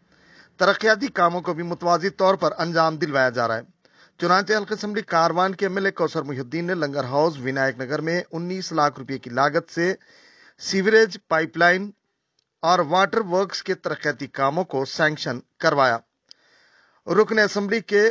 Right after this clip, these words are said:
फौरी रेस्पॉन्स पर मुकामी अवाम ने मसरत का इजहार किया और उनकी शालपोशी गुलपोशी की।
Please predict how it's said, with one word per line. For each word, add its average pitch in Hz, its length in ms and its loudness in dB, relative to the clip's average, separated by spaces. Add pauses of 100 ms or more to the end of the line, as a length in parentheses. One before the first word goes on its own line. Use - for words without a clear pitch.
फौरी 196 380 0 (200)
रेस्पॉन्स 175 540 -2 (100)
पर 139 180 -2 (440)
मुकामी 160 460 0
अवाम 147 400 0
ने 175 140 -2 (200)
मसरत 143 380 -6
का 135 100 -6
इजहार 120 420 0
किया 170 240 2 (580)
और 160 220 6 (120)
उनकी 175 380 -6 (580)
शालपोशी 202 680 0
गुलपोशी 156 500 -6
की। 127 220 -14